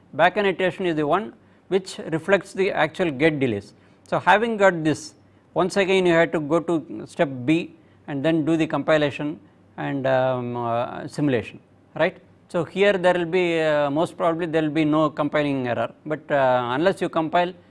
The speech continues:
you cannot simulate, right. So, you have to load et cetera. So, you enter the, um, uh, s-, model sim for simulation once again. So, you can straight away go to,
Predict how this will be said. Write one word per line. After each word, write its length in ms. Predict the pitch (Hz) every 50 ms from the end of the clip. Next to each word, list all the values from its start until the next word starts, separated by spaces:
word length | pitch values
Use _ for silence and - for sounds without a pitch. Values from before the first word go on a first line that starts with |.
| _ _ _ _ -
you 80 | 156
cannot 260 | - 175 165 160 147
simulate, 400 | - - 151 151 147 131 127 - - - - _ _ _ _ _ _ -
right. 180 | 147 165 160 - - _ _ _ _
So, 160 | - - 151
you 140 | 147 143 135
have 180 | 147 156 156
to 160 | 160 156 143 139
load 340 | 131 127 139 143 147 127
et 100 | 131 127
cetera. 360 | - - 113 - 117 113 117 - _ _ _ _ _
So, 540 | - - 170 170 160 156 151 147 143 143 -
you 260 | - 165 156 156 147
enter 240 | 147 147 151 190 180
the, 300 | 170 170 175 185 - -
um, 760 | - - - 156 143 135 131 123 123 123 120 123 123 123 - -
uh, 560 | - - 143 135 127 120 117 117 117 123 135
s-, 160 | 131 - - - - -
model 340 | 135 131 147 156 160 160 151
sim 300 | - - 156 147 - -
for 220 | - - - 143
simulation 540 | - - - 135 127 120 107 - - 113 -
once 180 | 120 107 - -
again. 180 | 104 92 95 95 - _ _ _ _ _ _
So, 280 | - - 143 131 131 151
you 100 | 151 139
can 360 | - 156 143 135 127 127 123
straight 240 | - - 170 170 185
away 140 | 180 180
go 180 | 160 147 143 160
to, 140 | 151 160